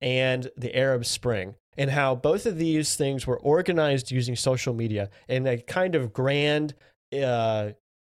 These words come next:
envision of the internet of, as, like, a great unifier. Um, but the problem was that these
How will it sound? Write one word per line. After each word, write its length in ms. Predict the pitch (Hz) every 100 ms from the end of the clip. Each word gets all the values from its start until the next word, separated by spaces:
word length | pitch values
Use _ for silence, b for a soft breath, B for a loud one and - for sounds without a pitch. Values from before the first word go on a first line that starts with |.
| _ _
envision 580 | 143 131 110 143 131 127
of 180 | 123 113
the 100 | 117
internet 500 | - 117 98 87 - _ -
of, 200 | 117 113
as, 260 | - 120 110
like, 140 | 117
a 60 | 110
great 240 | 104 127
unifier. 760 | 131 117 135 120 117 95 - - b b b -
Um, 480 | 123 120 113 107 101 _ _ _ _ - 117
but 380 | 165 185 123 - -
the 80 | 131
problem 580 | 110 151 175 196 180 143
was 480 | 123 123 120 120 - b b -
that 380 | 123 120 - _ _
these 800 | 127 127 143 160 165 175 -